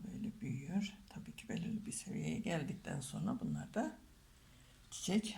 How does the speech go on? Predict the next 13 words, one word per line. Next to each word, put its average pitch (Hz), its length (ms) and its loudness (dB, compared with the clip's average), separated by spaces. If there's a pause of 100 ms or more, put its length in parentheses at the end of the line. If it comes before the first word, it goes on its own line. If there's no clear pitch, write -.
(100)
açacaklar - 560 0
arkadaşlar. 160 760 2 (500)
Evet 147 140 -4 (120)
bakın 190 280 -10
bu - 120 -10
da - 180 -8
çok - 280 -10
güzel - 340 -2 (160)
böyle 165 460 -4 (800)
yaprakları 165 720 -4
koyu 147 300 -4
bir - 80 -8
renk. 190 300 2